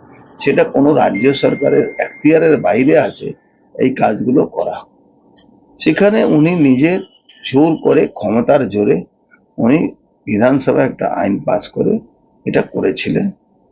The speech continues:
তার এগেইনস্টে একজন পিআইএল করেছিলেন। এই পিআইএল হওয়ার পরে কোর্ট দীর্ঘ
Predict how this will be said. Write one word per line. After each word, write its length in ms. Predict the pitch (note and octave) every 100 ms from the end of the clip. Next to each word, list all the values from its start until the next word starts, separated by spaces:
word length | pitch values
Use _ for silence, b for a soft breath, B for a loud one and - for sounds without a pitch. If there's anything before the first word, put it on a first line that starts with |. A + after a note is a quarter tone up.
| _ -
তার 240 | - -
এগেইনস্টে 600 | A2 C3+ - C#3+ - - - _ _ _ _ _ _ _ _ _ _ _ _
একজন 580 | - G#2+ E2 A2 F#2+ E2+ - _ _ _ _ _ _ _ _
পিআইএল 420 | - B2+ C3 G2+ E2+
করেছিলেন। 600 | D#2+ - - - - - _ _ _ _ _ _ -
এই 120 | -
পিআইএল 320 | D3 D#3+ A#3
হওয়ার 300 | D#3 B2 A2+
পরে 400 | - A2 - - - -
কোর্ট 280 | A#2 C3 -
দীর্ঘ 460 | - G#2+ G#2 C#3+ D3+